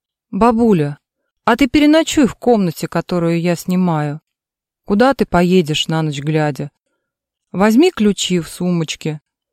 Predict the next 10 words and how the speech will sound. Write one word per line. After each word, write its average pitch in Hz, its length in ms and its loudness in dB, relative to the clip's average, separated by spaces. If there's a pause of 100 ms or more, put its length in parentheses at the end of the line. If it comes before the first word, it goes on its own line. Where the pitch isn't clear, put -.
(340)
Адрес 220 400 2
ты 170 140 -6
знаешь. 175 560 0 (600)
Кстати, 220 300 0
в - 80 -4
тумбочке 262 560 2
у 165 80 -2
кровати 208 500 0
деньги 180 420 0
лежат. 156 560 -2